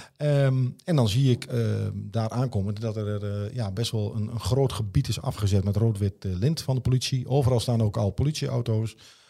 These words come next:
Eh, de brandweer was op dat moment, eh, kwam er net aanrijden. Dus, ehm,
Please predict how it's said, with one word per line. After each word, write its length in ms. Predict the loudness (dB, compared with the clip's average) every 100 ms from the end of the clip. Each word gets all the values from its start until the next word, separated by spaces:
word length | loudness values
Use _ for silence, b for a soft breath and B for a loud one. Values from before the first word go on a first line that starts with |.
| B _
Eh, 100 | 4
de 60 |
brandweer 280 | 6 6 6
was 160 | 4 4
op 100 | 4
dat 140 | 4
moment, 320 | 4 0 -2 -4
eh, 100 | -2 0
kwam 180 | 0 2
er 120 | 0
net 200 | 0 -2
aanrijden. 640 | 0 2 2 2 0 -2
Dus, 280 | -4 -6 -6
ehm, 520 | -6 -4 -2 -2 -2